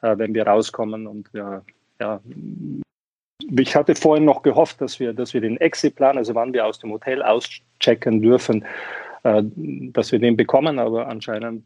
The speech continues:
äh, ist der noch nicht vom, vom Gesundheitsministerium über-, überliefert worden.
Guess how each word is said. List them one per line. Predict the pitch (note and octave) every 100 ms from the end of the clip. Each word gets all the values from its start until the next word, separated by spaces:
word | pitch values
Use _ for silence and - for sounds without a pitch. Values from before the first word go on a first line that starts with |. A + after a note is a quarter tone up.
| -
äh, | A2+ A2+
ist | - -
der | G#2+
noch | G#2+
nicht | A2 -
vom, | A2 G#2+
vom | - G#2
Gesundheitsministerium | G#2+ A2+ A2+ - A2+ G2+ - G#2 A2
über-, | G#2 A2 -
überliefert | A#2+ C3 D#3+ C#3+
worden. | B2+ C3